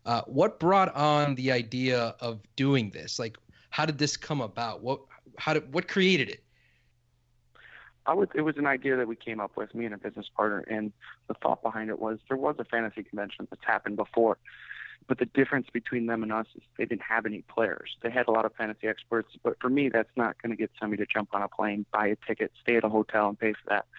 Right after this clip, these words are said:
Speaker 2: all just to get fantasy football knowledge. I mean, we can read articles online and read their stuff online as well. I thought if you actually bring the fantasy experts together with the players and actually meet these players, where fans get the opportunity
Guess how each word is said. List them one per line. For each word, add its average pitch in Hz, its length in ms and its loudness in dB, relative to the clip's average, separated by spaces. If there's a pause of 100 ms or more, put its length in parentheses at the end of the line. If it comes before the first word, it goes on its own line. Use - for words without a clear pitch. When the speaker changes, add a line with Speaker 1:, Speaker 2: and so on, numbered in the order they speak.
(400)
Speaker 2:
all 131 320 4
just 117 180 -8 (120)
to - 60 -20
get 117 220 -6
fantasy 110 400 -10
football 147 300 -4
knowledge. - 380 -10
I - 20 -10
mean, 113 100 -4
we 120 100 -2
can 120 140 0
read 113 280 0 (280)
articles 117 400 2
online 113 400 -4
and 104 200 -8
read 120 140 -2
their 110 120 -2
stuff - 220 -6
online 110 300 -4
as 101 120 -10
well. 110 320 2 (100)
I 127 100 2
thought 151 200 2
if - 140 -6
you 123 240 -6
actually 117 500 -6
bring 117 220 -4
the 113 60 -4
fantasy 117 360 0
experts 110 340 -4
together 113 300 0
with 110 140 -2
the - 80 -10
players 127 500 2 (640)
and 113 160 0
actually 117 320 -2
meet 151 260 0
these 104 220 -8
players, 101 360 -4
where 120 100 2
fans 131 320 2
get - 160 -2
the 120 160 2
opportunity 107 640 -2